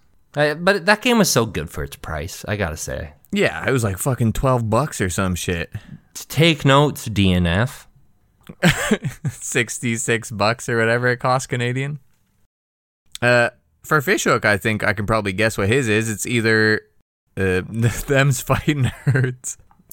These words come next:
Speaker 1: Killer Instinct?
Speaker 2: Or Killer Instinct, yeah. Killer Instinct and Them's Fighting Herds, I
Speaker 1: Or
Speaker 2: think
Speaker 1: D N F
Speaker 2: that is.
Speaker 1: Duel.
Speaker 2: Or <laughs> D N F Duel.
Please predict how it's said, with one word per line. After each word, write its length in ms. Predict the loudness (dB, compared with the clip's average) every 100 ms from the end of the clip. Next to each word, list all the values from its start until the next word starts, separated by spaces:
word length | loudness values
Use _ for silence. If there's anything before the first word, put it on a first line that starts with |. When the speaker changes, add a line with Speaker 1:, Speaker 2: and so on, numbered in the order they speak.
| -2
Speaker 1:
Killer 260 | 0 2
Instinct? 540 | 2 0 4 4 2 -2 -20 _ _ _ -4
Speaker 2:
Or 80 | -2
Killer 320 | 2 4 4
Instinct, 480 | 4 0 -2 -4 0
yeah. 320 | 4 4 4
Killer 260 | 2 0 2
Instinct 340 | 2 2 0 0
and 140 | 2
Them's 240 | 2 0
Fighting 340 | -2 -2 0 0
Herds, 260 | 0 0
I 40 | 2
Speaker 1:
Or 100 | 4
Speaker 2:
think 100 | 4
Speaker 1:
D 100 | 6
N 80 | 6
F 120 | 4
Speaker 2:
that 60 | 4
is. 40 |
Speaker 1:
Duel. 500 | 4 4 4 2 -4 -14 _ _ _ _ 0
Speaker 2:
Or 100 | 2
<laughs> 0 |
D 160 | 2 0 0
N 240 | 2 2 2
F 160 | -2 0
Duel. 500 | 2 2 0 -2